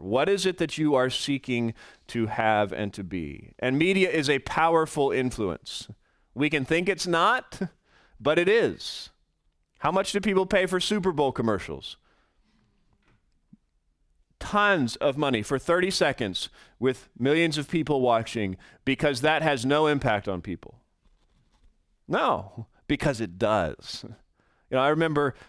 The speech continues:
uh, when our kids were growing up, you know, they, I think they came and, and they wanted a pillow pet and thought we might need debt management services because that's what the Cubo channel had as their,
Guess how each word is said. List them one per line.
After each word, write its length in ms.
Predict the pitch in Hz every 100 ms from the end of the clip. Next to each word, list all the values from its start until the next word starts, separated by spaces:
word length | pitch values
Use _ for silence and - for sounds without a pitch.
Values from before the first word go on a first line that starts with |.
| -
uh, 220 | - 120 110
when 180 | 127
our 140 | 123 120
kids 240 | 156 135
were 80 | 139
growing 260 | 139 135 131
up, 240 | 127 - - -
you 80 | 123
know, 140 | 120 110
they, 280 | 131 131 -
I 80 | 120
think 180 | 143 123
they 120 | 120
came 320 | 139 127 120
and, 200 | 110 107
and 160 | 113 113
they 140 | 113
wanted 280 | 123 123 107
a 40 |
pillow 300 | 92 147 147
pet 260 | - 147 135
and 100 | 117
thought 160 | 131
we 120 | 123 123
might 180 | 127
need 220 | 127 127 104
debt 200 | 135 123
management 520 | 123 120 107 110 -
services 420 | 107 98 - 95
because 320 | - 107 104
that's 240 | 120 123 139
what 120 | 113
the 80 | 120
Cubo 420 | - 160 131 120
channel 320 | - 117 107
had 260 | 113 113 110
as 200 | 107 107
their, 240 | 113 110